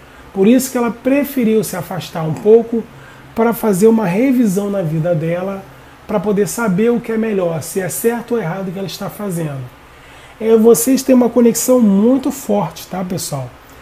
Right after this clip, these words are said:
Essa pessoa tem sentimento, sente saudade de você, já tem desejo, vai te procurar sim.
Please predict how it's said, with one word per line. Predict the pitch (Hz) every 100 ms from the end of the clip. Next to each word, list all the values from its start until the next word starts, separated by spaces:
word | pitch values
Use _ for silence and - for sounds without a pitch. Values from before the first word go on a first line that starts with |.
| -
Essa | - 220
pessoa | 214 240
tem | 226 262
sentimento, | - 233 - 175 196 226 226
sente | 240 247
saudade | - 226 185 190 180
de | 170
você, | 151 151 - 208
já | 202 233
tem | 226 208
desejo, | 175 147 156 208 202 220
vai | 190 220
te | -
procurar | 214 214 220 220 185 214 220 - - - -
sim. | - - - 254 269 247 165